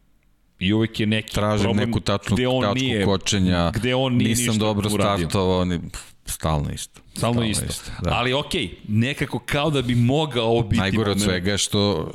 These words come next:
Speaker 2: e, ne možeš da imaš takvo opravdanje zbog Quartararovog izdanja.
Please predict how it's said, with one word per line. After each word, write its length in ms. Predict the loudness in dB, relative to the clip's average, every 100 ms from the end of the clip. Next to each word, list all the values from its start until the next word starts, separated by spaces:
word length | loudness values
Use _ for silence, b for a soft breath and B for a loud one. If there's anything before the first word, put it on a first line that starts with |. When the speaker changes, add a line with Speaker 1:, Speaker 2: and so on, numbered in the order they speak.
| 0 0 2
Speaker 2:
e, 60 |
ne 160 | 2 4
možeš 260 | 2 2 2
da 80 |
imaš 160 | 2 0
takvo 300 | -2 0 0
opravdanje 520 | 0 0 2 4 2
zbog 360 | 2 0 -2 -6 B B B -4
Quartararovog 800 | -4 0 0 2 2 2 0 -2
izdanja. 320 | 0 0